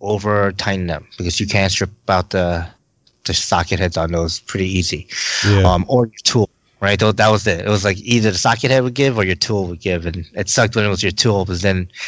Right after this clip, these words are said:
Speaker 1: you know, your one point five hex driver will get rounded and, and now everything, <laughs> you know, feels like it's stripped. So.
Speaker 2: Well, I got a pretty good set now.
Speaker 1: Oh,
Speaker 2: Um,
Speaker 1: yeah?
Speaker 2: the, the orange handled ones that I use, I think it's the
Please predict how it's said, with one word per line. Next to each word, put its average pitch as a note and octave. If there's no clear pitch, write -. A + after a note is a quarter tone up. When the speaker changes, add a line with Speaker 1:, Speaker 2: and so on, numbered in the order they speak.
Speaker 1:
you G#2
know, F2
your F#2
one G#2
point G2+
five G2
hex A2+
driver F#2+
will F2
get F2+
rounded F#2+
and, F2+
and G#2
now G2
everything, G#2+
<laughs> -
you B2+
know, G#2
feels G#2+
like G#2
it's F#2+
stripped. -
So. -
Speaker 2:
Well, C3+
I -
got B3
a E3+
pretty G#2+
good G2
set A2
now. G2+
Speaker 1:
Oh, G#2
Speaker 2:
Um, A#2+
Speaker 1:
yeah? C3
Speaker 2:
the, G#2+
the A#2
orange B2+
handled C3+
ones C#3+
that C#3
I C#3+
use, C#3+
I B2
think A2+
it's -
the G2+